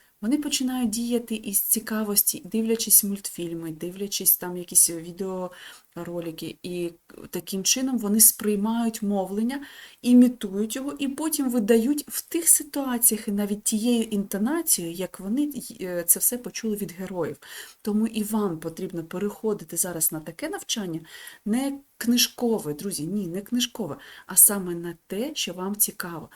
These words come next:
А, якщо ви, е, чимось захоплюєтесь, хобі, е, цікаві якісь заняття, щось ви читаєте, якісь книжки,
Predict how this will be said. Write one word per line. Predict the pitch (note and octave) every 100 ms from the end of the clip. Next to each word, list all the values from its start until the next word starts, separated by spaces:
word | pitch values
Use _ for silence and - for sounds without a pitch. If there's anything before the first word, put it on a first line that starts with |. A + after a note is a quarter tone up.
| - - - -
А, | F#3 F3+ F3 F3 E3+
якщо | D#3+ F3+ F3+ - B3
ви, | C4+ A#3 A#3+ A#3+ A3+ - -
е, | F#3+ F3+ F3 E3+
чимось | - A#3 A3
захоплюєтесь, | A3+ A3 G3 - E3 D#3+ - -
хобі, | - - G3+ D#3 D#3+ D#3+ - - - - -
е, | F#3 F3
цікаві | F#3 - A3 A3
якісь | A3 A3 G3+
заняття, | G#3+ G#3+ G3+ E3+ D#3+ D3+ D#3 - - _ _ -
щось | - A3+ -
ви |
читаєте, | A#3+ A#3+ A#3+ A3 A3
якісь | G#3 G#3 -
книжки, | A3 G3+ - D#3